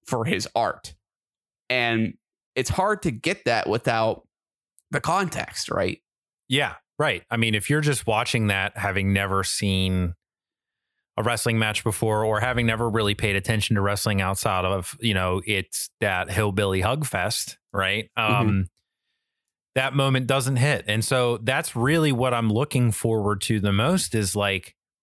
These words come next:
Speaker 2: so much of the shit that I see in anime, be it through Dragon Ball Z, um, through things like Yakuza, right? Like I said before, like, I've seen Yakuza stuff, clips, footage, trailers, posters. Um, it hits me aesthetically. It's just that thing of, like,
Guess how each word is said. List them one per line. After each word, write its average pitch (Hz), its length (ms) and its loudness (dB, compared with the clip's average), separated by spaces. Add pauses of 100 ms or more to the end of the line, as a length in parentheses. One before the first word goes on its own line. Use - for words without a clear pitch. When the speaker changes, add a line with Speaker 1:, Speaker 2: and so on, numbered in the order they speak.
(180)
Speaker 2:
so 285 240 0
much 247 240 2
of 131 60 2
the 110 100 2
shit 113 340 0
that 95 100 0
I 90 140 -2
see 123 380 0
in 95 80 0
anime, 90 580 -2 (420)
be 107 180 0
it 95 200 -4
through 98 160 -2
Dragon 95 300 0
Ball 90 180 -2
Z, 113 480 0 (720)
um, 85 240 -4
through 85 240 -6
things 90 220 -2
like 87 140 -6
Yakuza, 101 600 -2
right? 95 240 -2
Like 104 160 0
I 110 60 0
said 107 220 0
before, 104 380 0
like, 92 320 -2 (240)
I've 139 140 0
seen 113 600 2
Yakuza 90 440 -2
stuff, 80 340 -4
clips, - 340 -4
footage, 98 360 -2
trailers, 92 520 -2
posters. 92 680 -4 (160)
Um, 95 380 -4 (1800)
it 147 120 0
hits 151 480 -2
me 95 220 0
aesthetically. 101 800 0
It's 98 200 -2
just - 240 -2
that 98 200 0
thing 123 300 2
of, 92 220 -2
like, 92 320 -2